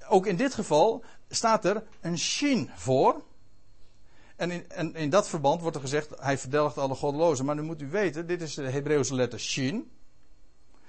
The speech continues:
Maar weet u wat de shin is eigenlijk? Dat is dit.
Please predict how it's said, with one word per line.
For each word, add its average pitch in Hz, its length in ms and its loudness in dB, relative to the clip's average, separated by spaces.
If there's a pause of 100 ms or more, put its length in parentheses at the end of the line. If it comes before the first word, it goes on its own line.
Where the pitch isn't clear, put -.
(220)
Maar 170 120 -4
weet 175 160 2
u 175 60 0
wat 165 160 2
de 151 60 -6
shin 175 320 -4
is 208 240 -2
eigenlijk? 131 560 -2 (1300)
Dat - 120 -6
is 131 100 -4
dit. - 440 0